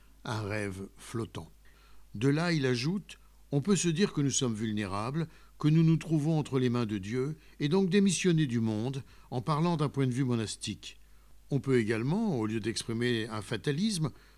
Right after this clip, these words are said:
prendre conscience que la vulnérabilité devrait entraîner l'introspection,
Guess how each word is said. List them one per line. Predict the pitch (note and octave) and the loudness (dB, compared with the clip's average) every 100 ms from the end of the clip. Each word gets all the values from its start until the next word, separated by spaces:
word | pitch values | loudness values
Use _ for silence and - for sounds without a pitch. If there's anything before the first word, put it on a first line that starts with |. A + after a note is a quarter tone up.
| - | -6
prendre | E3+ E3 | 0 0
conscience | E3 G#3 D#3+ G#3+ G#3 - | 2 2 2 2 0 0
que | D3+ | 0
la | B2 | 0
vulnérabilité | B2 G3+ F#3+ D#3 C3+ C#3 C3+ A3 | 2 2 2 2 0 -2 0 0
devrait | F#3 B2+ C#3 D3+ | 0 0 0 -2
entraîner | D3 - C3 F#3+ | -4 -2 -2 0
l'introspection, | F3+ - C#3+ - B2+ - G#2 F#2+ | -2 -4 -6 -4 -4 -4 -4 -6